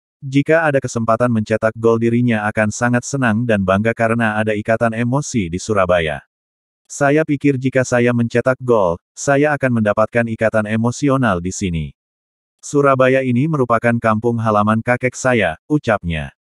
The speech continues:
Saat ditanya wartawan terkait keluarga, lanjut dia,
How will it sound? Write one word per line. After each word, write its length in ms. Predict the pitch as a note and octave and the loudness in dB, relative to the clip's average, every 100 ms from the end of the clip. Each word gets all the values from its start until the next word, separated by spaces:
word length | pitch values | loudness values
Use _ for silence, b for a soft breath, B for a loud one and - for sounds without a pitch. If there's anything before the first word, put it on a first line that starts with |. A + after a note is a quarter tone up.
| _ | _
Saat 400 | - C3+ C3+ E3 | -8 -2 -2 0
ditanya 400 | D3+ C3+ C3 C3+ | 0 2 2 4
wartawan 480 | B2 A#2 A2+ A2+ B2+ | 2 2 2 2 2
terkait 400 | B2+ A#2+ A2 A2+ | 0 0 0 0
keluarga, 640 | B2 A#2 G#2+ F2+ E2 A#2 - _ _ | 0 2 2 2 0 -2 -8 _ _
lanjut 320 | B2 B2+ C3+ F3 | 0 2 2 2
dia, 400 | C#3+ G2 G2 | 2 0 0